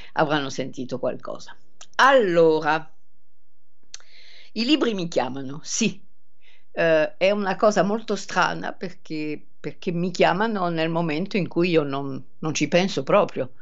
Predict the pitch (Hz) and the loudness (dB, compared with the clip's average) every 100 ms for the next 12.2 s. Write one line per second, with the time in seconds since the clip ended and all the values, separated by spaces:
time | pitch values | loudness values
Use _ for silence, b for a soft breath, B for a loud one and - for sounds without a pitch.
0 | - - - 147 - 185 165 139 139 - | -10 -2 0 0 4 6 6 4 -6 -8
1 | - 139 123 139 127 120 b b b b | -6 -6 -6 -6 -6 -8 b b b b
2 | b b b b b b - 247 294 269 | b b b b b b 0 2 4 6
3 | 311 262 285 - 185 - 320 202 202 190 | 4 4 2 2 0 4 4 2 -4 2
4 | 160 156 175 175 156 156 151 160 165 175 | 2 2 0 2 2 2 -6 -6 -6 -6
5 | - 190 165 170 - - - - - - | -8 -4 2 2 2 -4 -12 -10 -10 -10
6 | - - - 160 151 - 220 - 160 147 | -12 -10 -6 -4 -4 -2 -4 2 2 2
7 | 156 156 151 151 139 156 156 160 123 - | 2 0 -2 -4 -6 -8 -6 -4 -2 0
8 | 165 156 143 151 139 131 214 185 185 156 | 2 4 2 2 0 0 2 4 4 2
9 | 147 139 - 143 135 - 170 175 b b | -4 -6 -8 -8 -6 -2 -2 -2 b b
10 | b b - 78 - - 208 196 196 208 | b b -4 -4 -4 0 2 4 6 6
11 | 185 175 175 202 202 175 165 165 156 151 | 4 0 2 0 2 0 0 -2 -4 -6
12 | 147 | -8